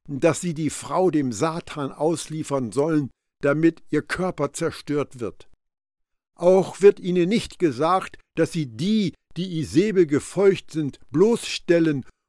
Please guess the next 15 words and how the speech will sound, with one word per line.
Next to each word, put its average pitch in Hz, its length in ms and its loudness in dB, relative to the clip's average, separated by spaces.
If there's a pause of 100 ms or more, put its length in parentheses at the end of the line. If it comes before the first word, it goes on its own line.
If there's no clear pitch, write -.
und 185 180 0
ihnen 190 220 -4
aus 165 180 -4
dem 147 260 0
Weg 208 380 -4
gehen 123 340 -4
sollen. 95 540 -8 (1400)
Jesus 185 400 -2
ist - 240 -10
sicher 185 320 -2
nicht - 340 -6
glücklich 139 540 -6
über 123 240 -4
die 101 160 -8
Situation 135 1000 -6